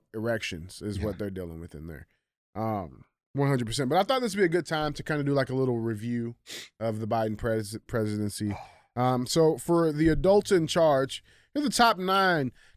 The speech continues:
Speaker 1: degenerate Democrat scandals under Joe Biden.
Speaker 2: Don't forget, decency is on the ballot.
Speaker 1: It's on the ballot, bro. It's on the ballot. So after Joe Biden was elected to the White House, Democrat pundits hailed the return of quote unquote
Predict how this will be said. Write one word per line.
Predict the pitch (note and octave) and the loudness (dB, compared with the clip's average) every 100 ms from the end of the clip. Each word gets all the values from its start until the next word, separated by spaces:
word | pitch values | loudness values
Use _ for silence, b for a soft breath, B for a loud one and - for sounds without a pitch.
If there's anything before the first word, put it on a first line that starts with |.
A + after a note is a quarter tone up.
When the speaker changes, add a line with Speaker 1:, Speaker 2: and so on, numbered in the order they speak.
| - | -4
Speaker 1:
degenerate | C3+ D3 G#3 F3 | 4 8 8 8
Democrat | D3+ F#3+ E3+ F3 D#3+ | 4 4 4 6 4
scandals | - E3 E3 D3 C3+ | 4 2 2 2 2
under | C#3 | 0
Joe | B2+ C#3+ | 0 2
Biden. | C#3+ D#3+ B2 | 2 0 0
Speaker 2:
Don't | D#3 | 0
forget, | D#3+ A#3+ C4 A3+ _ - _ _ _ _ _ _ _ _ - | 2 8 8 8 _ -20 _ _ _ _ _ _ _ _ -4
decency | D3 C#3 C3+ D3 | -2 0 0 2
is | D3 C3 | 2 2
on | C#3+ | 2
the | D3 | 2
ballot. | C3+ D#3+ C#3+ - | 4 6 6 2
Speaker 1:
It's | - | -4
on | A#2 | -4
the | B2 | -2
ballot, | A#2 C#3+ D#3 A2+ | 0 0 0 0
bro. | C3 C#3 C3 | 0 -2 -6
It's | B2 | -8
on | D3 D#3 | -4 -2
the | |
ballot. | D3 D#3 D#3 B2+ | 0 2 2 2
So | E3 | 4
after | F3 F3+ | 4 6
Joe | F#3+ G#3+ | 6 8
Biden | G#3+ G#3 | 8 8
was | G3 F#3 | 6 4
elected | F#3 G#3 F#3 | 6 4 4
to | F3+ | -2
the | F3 | 0
White | G3 G#3 | 4 4
House, | F#3+ E3+ E3+ | 6 6 4
Democrat | D3 F#3+ G3+ G3+ F#3 - | 4 2 2 2 2 2
pundits | G3 F#3 E3+ D3+ | 2 2 0 0
hailed | F3 F3 F3 | 2 2 2
the | |
return | D#3 D#3 F3+ F3+ F3+ | 0 0 2 4 4
of | D#3+ C#3+ | 2 -6
quote | - F3+ E3+ | -2 0 0
unquote | D#3+ E3 E3+ | 0 0 0